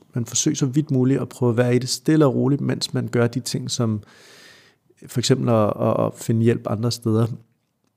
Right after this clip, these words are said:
Mens man ligesom gør det, så skal man ligesom bare forsøge at, at prøve at dæmpe situationen lidt, så man, så man gør det hele lidt mere roligt i vores krop. Det næste gode råd, hvis du, øh, gerne vil forsøge at dæmpe, kan man sige, et overbeskyttende nervesystem,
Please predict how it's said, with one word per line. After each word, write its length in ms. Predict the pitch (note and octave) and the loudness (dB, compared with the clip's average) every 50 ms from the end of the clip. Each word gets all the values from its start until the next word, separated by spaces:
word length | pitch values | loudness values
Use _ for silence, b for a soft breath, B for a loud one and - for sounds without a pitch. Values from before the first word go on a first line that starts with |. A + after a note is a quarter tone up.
| _ _ | _ _
Mens 220 | - B2+ A2+ - - | -4 -4 -2 0 0
man 100 | C#3 C3 | 0 2
ligesom 200 | A#2+ A#2 A#2+ A2 | 2 0 0 0
gør 180 | - A#2 A#2 | 2 2 2
det, 140 | A2+ A#2 A2+ | 2 0 -2
så 100 | - - | -2 -2
skal 160 | - - - | -4 -4 -2
man 100 | A#2+ A#2 | -4 -4
ligesom 180 | A#2 A2 A2+ A2+ | -4 -4 -4 -2
bare 140 | A2+ A2 A2 | -2 -2 -4
forsøge 420 | - - - - C3 B2 B2 B2 | -4 -4 -4 -4 -4 -4 -4 -4
at, 140 | B2 A#2+ - - | -4 -4 -4 -6
at 80 | - | -8
prøve 180 | - - A#2+ A#2 | -6 -4 -4 -2
at 60 | - - | 0 0
dæmpe 200 | B2 A#2+ B2 - | 0 0 0 0
situationen 560 | - B2 A#2 A2+ - - - B2 A#2+ A2 G#2+ | 0 0 0 0 -2 -4 -6 -6 -6 -4 -4
lidt, 180 | G#2+ G#2+ - | -4 -4 -4
så 120 | - - A2 | -4 -4 -4
man, 340 | G#2 G#2 G#2 G2+ G2+ G#2 G#2+ _ _ _ _ _ _ _ _ _ _ _ | -4 -4 -6 -6 -8 -10 -12 _ _ _ _ _ _ _ _ _ _ _
så 100 | - - | -8 -4
man 160 | G#2+ G#2+ G#2+ | -4 -2 0
gør 200 | - A#2 A2 G#2+ | 2 4 4 4
det 140 | G#2 A2 G#2 | 4 2 2
hele 220 | A2 B2+ B2 C3 B2+ | 4 4 4 4 2
lidt 160 | A#2+ - - | 2 0 -2
mere 120 | A#2 G#2+ | -2 -2
roligt 640 | G2+ F#2 G2+ G2 G#2 A#2 A2+ A2+ - - - - - - _ | -2 -2 -4 -2 0 0 0 0 -2 -4 -4 -4 -8 -14 _
i 80 | - A#2 | -10 -8
vores 200 | G2 F#2+ G2 - | -8 -8 -8 -8
krop. 320 | - - - - - - - - _ _ _ _ _ _ _ _ _ b b b b b b b b b b b b b b b b - | -10 -8 -6 -6 -6 -6 -10 -20 _ _ _ _ _ _ _ _ _ b b b b b b b b b b b b b b b b 2
Det 80 | C#3+ | 4
næste 340 | C#3 C#3+ E3 E3 - - D3+ | 6 6 6 6 4 2 0
gode 240 | - - C3 C3 B2+ | 2 2 2 4 4
råd, 240 | B2+ B2+ C#3+ - - - - | 2 2 0 0 -4 -8 -6
hvis 140 | B2+ A2+ - | -4 -4 -4
du, 300 | - - A2+ A2 G#2+ G#2+ | -2 -2 -2 0 0 0
øh, 220 | G#2 G#2 G#2 A2 - - _ _ _ _ - - | 0 0 -2 -4 -6 -10 _ _ _ _ -6 0
gerne 160 | - A2 A#2+ | 2 2 2
vil 80 | C#3 C3 | 2 0
forsøge 300 | - A#2+ - - C#3 C3+ | 0 -2 -4 -2 -2 -2
at 140 | B2+ - - | -2 0 2
dæmpe, 260 | A#2+ A2+ B2+ D3 C#3+ | 2 2 2 2 0
kan 140 | - - A2+ | -2 -4 -6
man 80 | A2 | -4
sige, 120 | G#2+ - A2+ | -2 -2 -2
et 80 | G#2+ | -2
overbeskyttende 640 | - - G#2+ B2 B2 C3+ B2 - - A#2 - - A2 A2 | -2 0 0 0 0 0 -4 -4 -4 -6 -4 -4 -4 -2
nervesystem, 600 | G#2+ A2+ B2+ C3 - C#3 - - B2+ C3+ C3+ | -2 -2 -2 -2 -4 -4 -4 -4 -6 -6 -8